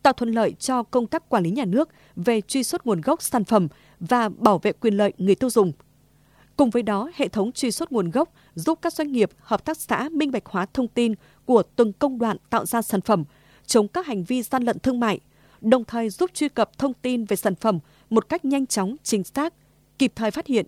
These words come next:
những điểm chưa hợp lý để chủ động cải tiến, khắc phục, nâng cao chất lượng, giá trị và sức cạnh tranh của sản phẩm,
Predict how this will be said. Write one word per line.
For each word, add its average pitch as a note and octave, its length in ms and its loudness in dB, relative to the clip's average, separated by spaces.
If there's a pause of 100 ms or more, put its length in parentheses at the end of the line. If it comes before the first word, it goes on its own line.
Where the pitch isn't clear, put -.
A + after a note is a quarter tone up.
những A3 280 -2
điểm G3 180 0
chưa D4 160 -2
hợp B3+ 140 -2
lý F3+ 260 2 (300)
để G#3 180 4
chủ G3+ 160 -2
động F#3 180 -2
cải G3+ 180 -2
tiến, G3 280 0 (100)
khắc E4 140 -4
phục, - 240 4 (440)
nâng A3+ 160 4
cao A3 220 -4
chất D#4 160 -4
lượng, A3+ 200 4 (240)
giá A3 180 -2
trị A#3 340 -2
và F#3+ 140 -2
sức - 180 -8
cạnh A3 160 -4
tranh A3 220 -2
của F#3+ 120 -4
sản F3+ 180 0
phẩm, F3+ 240 2